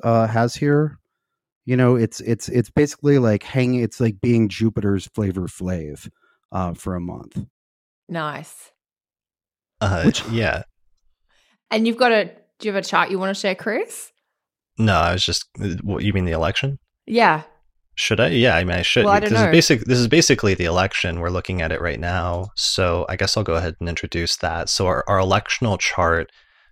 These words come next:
Speaker 3: where, uh, Lisa Scheim and I pick out one auspicious electional chart where we find the date during the course of the entire month that looks like it's, uh,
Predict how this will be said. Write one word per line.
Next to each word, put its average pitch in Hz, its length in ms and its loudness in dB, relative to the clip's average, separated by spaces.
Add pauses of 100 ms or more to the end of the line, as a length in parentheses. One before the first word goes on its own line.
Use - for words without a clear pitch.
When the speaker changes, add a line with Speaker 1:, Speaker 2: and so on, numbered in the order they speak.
Speaker 3:
where, 92 480 4
uh, 85 380 -2
Lisa 107 320 -2
Scheim 90 600 -2
and 92 140 -2
I 87 180 0
pick - 220 -2
out 87 320 0
one 101 540 0 (480)
auspicious 113 640 2
electional 85 460 0
chart 85 380 -2
where 87 100 -6
we 87 120 -4
find 92 460 -2 (140)
the 85 300 -4
date 95 460 -2 (180)
during 87 200 -2
the 90 60 -6
course - 360 0
of 90 180 -4
the 85 240 0 (100)
entire 104 460 2
month 85 480 -2 (460)
that 98 160 0
looks 98 200 -4
like 92 160 0
it's, - 360 -2 (100)
uh, 82 240 -2